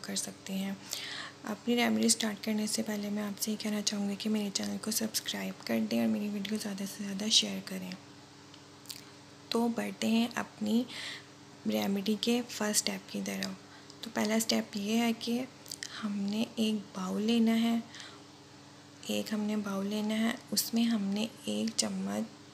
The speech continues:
गंदम का आटा डालना है। हम देख सकते हैं मैंने डाल लिया है गंदम का आटा।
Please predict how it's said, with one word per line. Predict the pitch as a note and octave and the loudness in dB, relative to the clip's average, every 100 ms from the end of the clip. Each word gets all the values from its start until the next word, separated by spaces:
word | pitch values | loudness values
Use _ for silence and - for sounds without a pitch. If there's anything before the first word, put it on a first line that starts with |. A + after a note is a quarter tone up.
| - - - - - - - - - - - | -20 -18 -18 -18 -20 -20 -20 -20 -18 -18 -2
गंदम | G3 G3 G3 G#3+ | 2 4 2 0
का | A3+ A3+ | 0 -2
आटा | G3 F#3+ G3 | -2 -4 -2
डालना | G3 G3 G3 G3 | -2 -2 -2 -2
है। | G3 G3+ G3 - - - - - - - - - - - - - - - - - - - C#3+ - - - - - - - - | -2 -4 -6 -12 -18 -18 -18 -18 -18 -18 -18 -20 -18 -18 -18 -20 -20 -20 -20 -18 -18 -18 -10 -10 -10 -18 -18 -20 -16 -16 -10
हम | G#3 G3+ | -6 -4
देख | G3+ G3 | -2 -2
सकते | A3 - A3 | -2 -2 2
हैं | |
मैंने | A3 A3 A3 | 2 4 2
डाल | G#3+ G3 | 2 -2
लिया | F#3+ G#3 | -4 0
है | A3+ | 2
गंदम | A3 G3+ G3+ | 2 0 -2
का | G#3 A3+ | -2 -2
आटा। | A3 A3+ | 0 -2